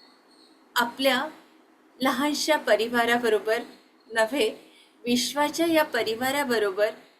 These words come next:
रात्रीच्या काळोखात त्या सगळ्या सुखद आठवणी घेऊन झोपी गेली.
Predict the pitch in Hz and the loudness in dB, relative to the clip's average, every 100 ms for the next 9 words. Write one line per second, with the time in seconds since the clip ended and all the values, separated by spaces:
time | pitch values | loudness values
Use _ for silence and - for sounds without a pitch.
0 | _ _ - 220 220 - 262 277 247 302 | _ _ -10 0 2 2 -2 -10 -4 -4
1 | 294 214 196 240 - 233 208 - - - | -2 -2 -2 -2 0 2 2 -2 -20 -20
2 | _ _ _ _ _ _ - 339 - 294 | _ _ _ _ _ _ 0 0 0 -2
3 | - 285 320 - 262 240 269 311 311 226 | -2 2 2 2 -4 -8 0 0 0 0
4 | 226 - 240 262 247 - 214 240 - - | -2 -2 -4 -2 -2 2 2 0 -10 -12
5 | 240 254 196 214 220 202 180 | -4 -2 -2 -2 -2 0 0